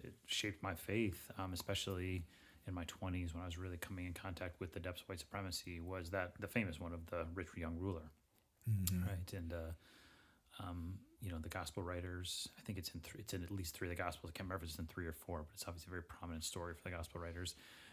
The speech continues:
Speaker 1: You know, they take great pains to not depict him as a bad person. In fact, we meet him as somebody who's very dutiful, who's very obedient. He tells Jesus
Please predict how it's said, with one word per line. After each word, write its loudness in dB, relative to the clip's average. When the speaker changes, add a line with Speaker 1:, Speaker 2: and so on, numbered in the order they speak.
Speaker 1:
You 0
know, -2
they 6
take 4
great 4
pains 4
to 0
not 2
depict -2
him -4
as 0
a 0
bad 2
person. 0
In -2
fact, -2
we -2
meet 6
him -2
as 0
somebody -2
who's 0
very 2
dutiful, 0
who's -2
very 2
obedient. 0
He 0
tells -4
Jesus -2